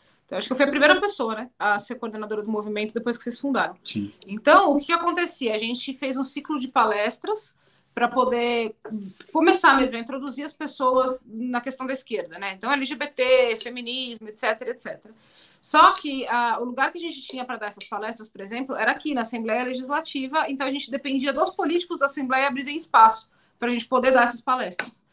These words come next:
Speaker 1: Só que o que que acontecia? Quando eles percebiam que o movimento não ia virar uma militância partidária, eles expulsavam a gente. Era reiterado, era reiterado, era reiterado.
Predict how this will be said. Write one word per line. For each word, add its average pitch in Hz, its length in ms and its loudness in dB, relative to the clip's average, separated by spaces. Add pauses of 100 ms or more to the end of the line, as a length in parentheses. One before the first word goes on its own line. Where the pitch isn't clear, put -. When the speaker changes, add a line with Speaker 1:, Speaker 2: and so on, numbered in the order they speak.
(320)
Speaker 1:
Só 311 200 -2
que 359 60 -2
o 359 40 -4
que 359 80 -10
que 403 60 0
acontecia? 359 500 -2
Quando 277 160 -2
eles 370 140 -4
percebiam 269 520 0
que 262 60 2
o 262 60 0
movimento 233 440 -2
não 285 240 2
ia 427 140 6
virar 254 220 8
uma 233 100 4
militância 220 460 -2
partidária, 240 720 6 (260)
eles 220 220 0
expulsavam 247 500 0
a 262 80 -2
gente. 185 360 -10 (100)
Era 208 240 -2
reiterado, 240 640 -4 (280)
era 208 120 -4
reiterado, 240 600 0
era 208 160 -2
reiterado. 240 500 -2